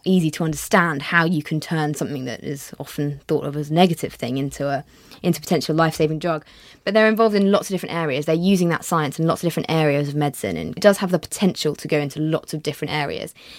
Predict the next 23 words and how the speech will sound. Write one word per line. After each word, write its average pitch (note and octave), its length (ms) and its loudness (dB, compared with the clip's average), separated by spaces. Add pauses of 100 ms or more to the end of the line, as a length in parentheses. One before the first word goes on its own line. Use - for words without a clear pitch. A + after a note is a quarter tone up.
They've F3+ 100 -2
got G#3+ 120 6
this F#3 100 -4
platform. D3+ 760 -4 (140)
I G#3+ 120 8
kind E3+ 180 0
of - 100 -8
picture - 320 -2
it - 60 -2
as D3+ 160 -4
literally D#3 340 0
like C#3+ 240 -2
a D3+ 40 -2
little C#3 200 -2
box, - 460 0
and C#3+ 100 -2
this C#3+ 100 -4
box, - 320 -2
like, - 140 -8 (400)
churns D#3 420 6
out D3 240 2
different D#3 320 0
ideas. C#3+ 720 2